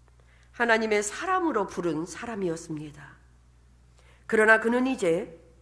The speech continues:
아들들에게 아무런 영향력도 끼칠 수 없는 아버지가 되었습니다. 엘리는 너무 늙어서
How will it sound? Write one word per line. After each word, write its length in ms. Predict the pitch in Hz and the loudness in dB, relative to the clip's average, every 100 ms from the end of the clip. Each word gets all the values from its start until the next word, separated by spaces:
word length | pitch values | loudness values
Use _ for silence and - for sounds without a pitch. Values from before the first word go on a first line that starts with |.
| - _ _ | -20 _ _
아들들에게 1000 | - 196 214 294 233 175 156 160 151 156 - _ _ _ - | -12 -8 -4 -2 -2 -4 -4 -6 -8 -12 -20 _ _ _ -12
아무런 680 | - - - 254 311 339 | -8 -8 -6 -2 0 2
영향력도 840 | 330 233 233 226 196 185 180 165 165 | 0 0 0 0 -2 -2 -2 -4 -2
끼칠 280 | 311 - 311 | -6 -4 -6
수 160 | - | -4
없는 360 | 156 156 170 269 - - - | -4 -2 -2 -4 -14 -20 -10
아버지가 540 | 180 170 156 156 147 | -6 -4 -4 -4 -6
되었습니다. 680 | 147 156 151 - 139 156 - - _ _ _ _ - - - - | -4 -6 -6 -10 -12 -14 -20 -20 _ _ _ _ -20 -20 -20 0
엘리는 400 | 220 226 254 285 | 4 4 4 4
너무 380 | 262 240 330 381 | 4 4 4 4
늙어서 960 | 226 208 196 190 175 147 139 - - | 2 0 -2 -2 -2 -2 -4 -10 -20